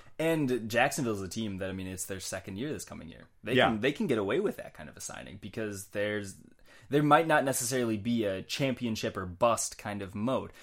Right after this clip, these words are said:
Speaker 1: If you were to see a team like Minnesota, Ottawa, New York, Lauderdale make that signing, you know, and just bring someone in who has no coaching experience whatsoever,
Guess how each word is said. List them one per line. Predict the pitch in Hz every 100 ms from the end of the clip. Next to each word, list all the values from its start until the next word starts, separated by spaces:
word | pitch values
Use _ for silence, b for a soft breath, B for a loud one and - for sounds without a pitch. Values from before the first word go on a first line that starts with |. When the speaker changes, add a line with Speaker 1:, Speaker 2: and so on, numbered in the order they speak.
| B
Speaker 1:
If | 180 170
you | 196
were |
to | 156
see | 131 131
a | 113
team | - 120 110
like | 104 95 - - -
Minnesota, | 107 92 82 - - 139 123 117 113 107 104 95 b - -
Ottawa, | 113 120 120 113 110 104 101 98 90 b b -
New | 101 110
York, | 110 107 104 107 104 - -
Lauderdale | 98 104 104 104 101 101 98
make | 98 -
that | 101 95
signing, | 98 101 113 117 120 -
you | 101
know, | 101
and | 95
just | 92 87
bring | 107
someone | 104 104 101
in | 98
who | 104
has | 95 90
no | 98 101 101
coaching | 104 98 101
experience | 90 - 101 92
whatsoever, | 101 - 92 95 117 147